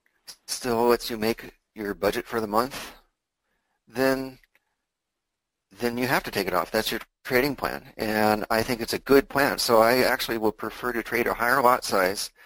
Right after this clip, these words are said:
but take it off earlier and still make my budget, than I would to maybe trade a smaller lot size and hope to get higher percent profits or higher dollar profits, but have less consistency. You know, that's my choice. That's,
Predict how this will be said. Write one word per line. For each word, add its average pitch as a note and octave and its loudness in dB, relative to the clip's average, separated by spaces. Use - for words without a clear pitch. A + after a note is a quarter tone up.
but G#2+ -6
take A2 -2
it A2 0
off G2 2
earlier F#2+ 0
and G2+ -12
still G#2 -2
make F#2+ -4
my F2+ -6
budget, F#2 -4
than A2 -2
I G#2 2
would G#2+ 2
to G2 -2
maybe G#2 -2
trade G#2 -2
a G2 -2
smaller A2+ 4
lot G#2 4
size G#2 2
and F#2+ -8
hope A2+ -2
to G2 -8
get F#2+ -2
higher F#2+ 0
percent - -6
profits F#2 -2
or E2+ -10
higher F#2 -4
dollar F2 0
profits, - -6
but F#2+ 0
have F#2+ -4
less F2+ -2
consistency. - -8
You - -10
know, F#2+ 0
that's G#2 0
my G2 -2
choice. - -4
That's, - -6